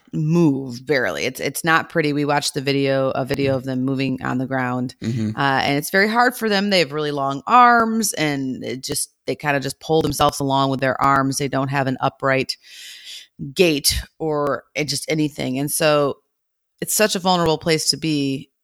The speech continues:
Speaker 1: Yeah. Why, why, why would they do that? I don't know.
Speaker 2: Well, uh, I, later I'm gonna address the, the main theory, but this theory is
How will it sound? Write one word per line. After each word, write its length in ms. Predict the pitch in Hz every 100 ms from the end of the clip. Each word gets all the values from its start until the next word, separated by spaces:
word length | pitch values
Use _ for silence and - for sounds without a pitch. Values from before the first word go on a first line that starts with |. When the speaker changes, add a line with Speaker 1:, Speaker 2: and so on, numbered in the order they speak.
| _ -
Speaker 1:
Yeah. 200 | 302 247
Why, 240 | 123 127
why, 480 | - 131 139 160 160 - - - _
why 340 | - - 135
would 160 | 139 160
they 120 | 170
do 160 | 208 349
that? 260 | 147 - - _ _ _ _ _ -
I 100 | 139
don't 140 | 135
know. 60 | 147
Speaker 2:
Well, 400 | 151 151 156 - - - - -
uh, 280 | 175 156 170 - -
I, 160 | - 185 - 175
later 360 | 196 208 180
I'm 120 | 135
gonna 260 | 123 120 107 -
address 400 | 110 110 107 101
the, 320 | 107 95 92
the 100 | 113
main 260 | 104 104 101
theory, 360 | 95 101 95 95
but 320 | 98 101 -
this 260 | 156 180 -
theory 380 | - 113 98 95
is 440 | - 90 90 92